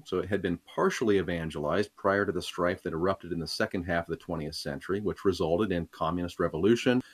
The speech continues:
the split between North and South, the controversial involvement of the United States, and ultimately the communist takeover and reunification of the country in the nineteen seventies. Nguyen Van Thuan had been born in nineteen twenty-eight. He entered the seminary and was ordained a priest in nineteen fifty-three. He studied in Rome for a while and then was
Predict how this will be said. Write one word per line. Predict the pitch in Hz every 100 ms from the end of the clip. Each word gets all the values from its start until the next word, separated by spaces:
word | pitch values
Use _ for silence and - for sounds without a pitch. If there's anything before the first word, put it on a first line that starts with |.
| - _ -
the |
split | - - 131 -
between | 120 123 117
North | 113 110 113
and | 107
South, | - 98 98 107 - -
the | 85
controversial | - 90 87 82 107 151 - 107 95
involvement | 87 85 82 98 113 69
of | 69
the | 80
United | 85 78 71
States, | - - 104 98 - -
and | 82 78 -
ultimately | 156 190 127 90 78 78 87 -
the | 85
communist | 104 101 101 95 -
takeover | 87 85 90 82 85 -
and | 80 76
reunification | 104 110 104 90 90 87 -
of |
the | 78
country | - 78 76 80
in | 76
the | 80
nineteen | 82 - 87
seventies. | - - 120 101 76 - - - - - - _ _ 87
Nguyen | 85 113 117
Van | 113 101 104
Thuan | - 95 101
had | 104 87
been | 87
born | 85 95 113
in | 92
nineteen | 92 - - 92
twenty-eight. | - 101 87 82 87 85 101
He | 92 90
entered | 98 123
the | 107
seminary | - 95 85 78 85 107
and | 90
was | 87 90
ordained | 80 85 90
a | 113
priest | - 90 90 -
in |
nineteen | 82 82 - 85
fifty-three. | - 80 80 - 71 78
He | 101
studied | 101 - 127
in | 135
Rome | 107 92 104 113
for | 104
a | 98
while | 82 78 95
and | 107 98
then | 110
was | 117